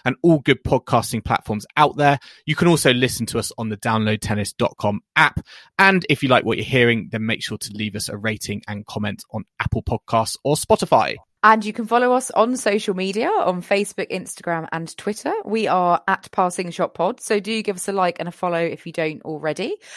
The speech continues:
Speaker 2: Uh, but you can also get in contact via email if you prefer, passingshotpod at gmail dot com. And don't forget to check out our website, W W W dot the passing shot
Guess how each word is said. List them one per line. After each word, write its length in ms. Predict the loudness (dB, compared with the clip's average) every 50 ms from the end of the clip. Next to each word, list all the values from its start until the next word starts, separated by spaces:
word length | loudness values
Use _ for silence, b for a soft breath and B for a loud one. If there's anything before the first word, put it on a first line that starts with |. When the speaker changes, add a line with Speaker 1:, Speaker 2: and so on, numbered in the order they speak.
| B B B 4
Speaker 2:
Uh, 160 | 4 6 6
but 80 | 4 0
you 100 | -2 -2
can 80 | 0
also 400 | 0 0 0 0 2 2 2 2
get 160 | 2 0 0 -2
in 100 | -2 -4
contact 600 | -4 -6 -6 -4 -4 -2 -2 -2 -4 _ -18 -14 -6 -2
via 280 | 0 0 0 0 -2 -2
email 460 | -6 -8 -6 -4 -4 -4 -4 -4 -6 -8
if 160 | -10 -12 -14
you 80 | -14
prefer, 400 | -16 -12 -6 -4 -4 -2 -2 -4 B B B B B B B -6
passingshotpod 880 | 0 2 2 2 2 -2 -6 -8 -6 -4 -4 -4 -2 _ -2 -2 -2 -4 -6 -6
at 240 | -6 -6 -8 -12 -18 -16
gmail 540 | -12 -10 -8 -6 -6 -4 -4 -4 -4 -4 -4
dot 180 | -6 -6 -6
com. 360 | -4 -2 -2 -2 -2 -6 -12 B B B B B B _ 2
And 140 | 2 4 4
don't 160 | 2 2 2
forget 240 | 2 0 0 0 -2
to 60 | -8
check 200 | -12 -14 -10 -4
out 160 | -2 0 2
our 140 | 2 2 0
website, 520 | 0 -2 -4 -4 -6 -6 -4 -4 -4 -6 -10 _ _ -2
W 340 | 0 0 0 0 -2 -4 -2
W 300 | -2 -2 -2 -2 -4 -4
W 260 | -2 -4 -4 -4 -4
dot 240 | -4 -4 -4 -4 -4 _
the 80 | -12 -6
passing 420 | -4 -4 -4 -4 -6 -10 -12 -12
shot 300 | -10 -6 -4 -4 -4 -6